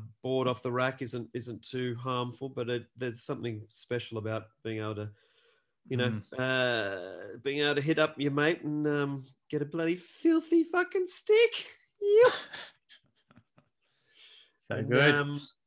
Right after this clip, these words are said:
Speaker 1: <clears throat> I, uh, I actually saw on the, the, uh, Insta, Insta spam, um, during the week, uh, one of, um, one of the old school muckers, um,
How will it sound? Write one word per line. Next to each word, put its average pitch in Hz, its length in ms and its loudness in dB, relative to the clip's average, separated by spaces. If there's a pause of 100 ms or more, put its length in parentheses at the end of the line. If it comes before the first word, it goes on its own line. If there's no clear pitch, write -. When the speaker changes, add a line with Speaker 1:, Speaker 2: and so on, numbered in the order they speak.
(100)
Speaker 1:
<clears throat> 147 360 -6
I, 156 220 6
uh, 151 320 6
I 156 140 6
actually 165 320 2
saw 143 680 2
on 127 440 0
the, 123 340 -4
the, 123 480 -6
uh, 120 200 -6 (100)
Insta, 135 540 -6 (240)
Insta 135 320 -8
spam, 123 800 -4
um, 120 520 -4 (480)
during 127 220 -6
the 123 60 -6
week, 123 400 -6
uh, 120 200 -6 (960)
one 151 140 2
of, 147 280 0
um, 156 240 -2
one 165 180 4
of 151 120 4
the 170 120 8
old 151 240 6
school 165 420 6
muckers, 156 680 2
um, 139 640 -2